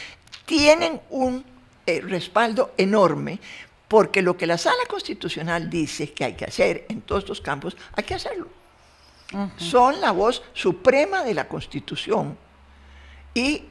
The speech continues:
Speaker 1: en la Constitución se recogen todos estos derechos. Entonces, sí, lo que la Sala Constitucional vino a representar en los últimos treinta años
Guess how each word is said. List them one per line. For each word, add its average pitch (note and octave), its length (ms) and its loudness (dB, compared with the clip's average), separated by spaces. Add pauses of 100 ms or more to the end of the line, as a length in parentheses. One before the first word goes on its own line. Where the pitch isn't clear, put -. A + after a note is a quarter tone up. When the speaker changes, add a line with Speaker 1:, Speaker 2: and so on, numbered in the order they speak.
(120)
Speaker 1:
en A#3 200 6
la C#4+ 140 2
Constitución - 580 -6
se A3 160 2
recogen A#3+ 580 2
todos D3 260 -4
estos C3+ 280 -14
derechos. - 500 -14 (300)
Entonces, - 600 -4
sí, - 380 -2 (200)
lo - 200 -2
que - 100 -4
la D#3 180 -2
Sala D4+ 300 2
Constitucional F#3+ 840 -4 (320)
vino A#3 220 4
a C#4 60 4
representar G#3+ 520 -2
en C#3+ 120 -6
los C#3 140 -10
últimos B3+ 360 -8
treinta A3+ 340 -4
años D#3 280 -8